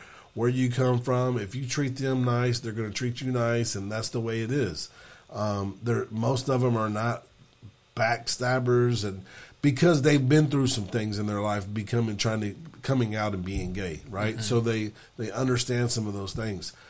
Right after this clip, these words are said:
Speaker 1: So for that, man, I love these people. I mean, I, I love all people. I'm, I've, al-, I've been criticized as being a little bit liberal,
Speaker 2: Mm.
Speaker 1: you know, uh,
Speaker 2: 'Cause you
Speaker 1: by
Speaker 2: just love too much.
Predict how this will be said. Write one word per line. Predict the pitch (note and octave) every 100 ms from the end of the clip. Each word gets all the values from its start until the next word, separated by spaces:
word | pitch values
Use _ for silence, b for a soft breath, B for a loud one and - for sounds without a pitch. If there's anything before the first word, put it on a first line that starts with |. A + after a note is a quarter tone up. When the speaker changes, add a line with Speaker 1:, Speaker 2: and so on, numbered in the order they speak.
| B
Speaker 1:
So | - D3+
for | A#2+ C#3 B2
that, | A2 E3+ D3+
man, | B2+ C3+
I |
love | D#3+ C3+ E3+ F3+
these | E3+ -
people. | - F#2 G2
I | G2
mean, | A#2 B2
I, |
I | C#3+ C3 D3
love | E3 C3+
all | B2 B2
people. | A#2+ F2 D2 - B B
I'm, | B2 D3
I've, | - C#3+
al-, | D3+ - - B B B
I've | E3+
been | F3+ F#3
criticized | - D#3 C#3 D3 C3 A#2
as |
being | A2 B2 B2
a | A2+
little | A2 A#2
bit | A2 G2
liberal, | G#2+ G#2 E2+ C#2+ - _
Speaker 2:
Mm. | B2+ C3 A#2+ - -
Speaker 1:
you | A#2
know, | B2 A2+ A#2+ A#2+ B B B _
uh, | A2 A2
Speaker 2:
'Cause | G#2+
you |
Speaker 1:
by | B2+ C#3
Speaker 2:
just |
love | B2 A2+ G#2+
too | -
much. | A2 A#2+ A2 -